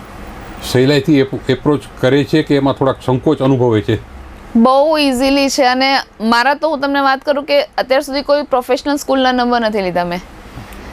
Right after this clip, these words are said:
Speaker 2: જોઈન થઈ ત્યારથી એક જ ફોન નંબર ચાલે છે. અને મને તો અમુક કેસ કહીએ ને તો, અ, ઘણીવાર એવું હોય કે અમારે સ્કૂલમાં કેન્ટીન બી છે, સાવ નોમિનલ વીસ ત્રીસ રૂપિયાના ઓનામાં. એનું ઉદ્દેશ એ છે કે ગરમ નાસ્તો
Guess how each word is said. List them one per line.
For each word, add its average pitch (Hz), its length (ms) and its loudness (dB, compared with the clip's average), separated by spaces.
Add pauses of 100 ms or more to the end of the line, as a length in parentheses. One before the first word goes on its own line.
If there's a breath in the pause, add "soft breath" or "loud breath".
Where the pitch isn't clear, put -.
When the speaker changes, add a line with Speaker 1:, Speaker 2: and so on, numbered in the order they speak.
(160)
Speaker 2:
જોઈન 269 440 4
થઈ 311 280 2
ત્યારથી 277 580 2
એક - 400 -2
જ - 120 -6
ફોન 277 180 -2
નંબર 262 320 0
ચાલે 277 380 0
છે. 247 260 -2 (480 soft breath)
અને 254 220 2
મને 269 380 2
તો 330 260 2
અમુક 285 380 0
કેસ 294 280 2
કહીએ 311 220 0
ને 330 120 -2
તો, 302 120 2 (380)
અ, 226 180 4
ઘણીવાર 294 420 0
એવું 370 140 2
હોય 311 180 4
કે 294 180 2 (260)
અમારે 269 260 0
સ્કૂલમાં 277 380 -2
કેન્ટીન 247 420 -2
બી 202 120 -2
છે, 180 200 -10 (120)
સાવ 285 280 0
નોમિનલ 254 520 0
વીસ 240 220 0
ત્રીસ 240 220 0
રૂપિયાના 233 340 0
ઓનામાં. 226 320 0
એનું 262 280 2
ઉદ્દેશ 269 360 2
એ 269 80 2
છે 294 140 0
કે 302 100 2
ગરમ 247 320 4
નાસ્તો 247 480 0